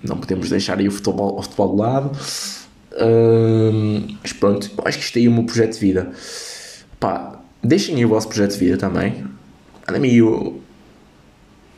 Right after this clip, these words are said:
para o, para o Insta, para onde vocês quiserem, o vosso projeto de vida. Pá, gostava de saber. É uma cena bacana, por acaso. Tipo, sem nenhum tipo de filtro. Só mandarmos assim, "Olha, eu quero fazer isto, isto, isto, isto." Ok? E eu dizer, "Olha,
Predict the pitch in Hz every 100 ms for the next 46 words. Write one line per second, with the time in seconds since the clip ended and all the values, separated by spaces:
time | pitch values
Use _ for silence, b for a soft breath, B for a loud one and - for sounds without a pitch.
0 | - 101 - 101 98 104 101 95 87 -
1 | 87 92 98 98 101 117 98 98 98 95
2 | 90 95 95 98 - 98 92 90 87 92
3 | 95 - B - - - 196 202 196 -
4 | - 185 220 220 208 175 131 120 123 -
5 | - - - B B B - 120 120 117
6 | 104 B B B - 175 180 190 190 -
7 | - 120 - 117 95 - 90 - - 170
8 | 147 151 147 135 127 127 90 85 - 127
9 | 127 - 143 110 98 120 131 131 - 127
10 | 123 - - - B B B B B -
11 | - 90 107 226 - - B B B B
12 | B B - 117 98 87 113 -